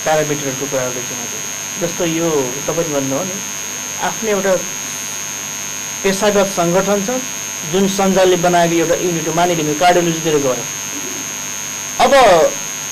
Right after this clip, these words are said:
अमेरिकाको प-, पब्लिकको कुरा गरौँ, नेपालीका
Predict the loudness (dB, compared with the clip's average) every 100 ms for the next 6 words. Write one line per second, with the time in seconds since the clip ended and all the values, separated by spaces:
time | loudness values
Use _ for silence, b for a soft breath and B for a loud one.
0 | -10 -10 -2 4 4 6 6 4 4 4
1 | 4 6 4 4 2 2 4 6 8 6
2 | 6 4 2 4 4 4 6 6 6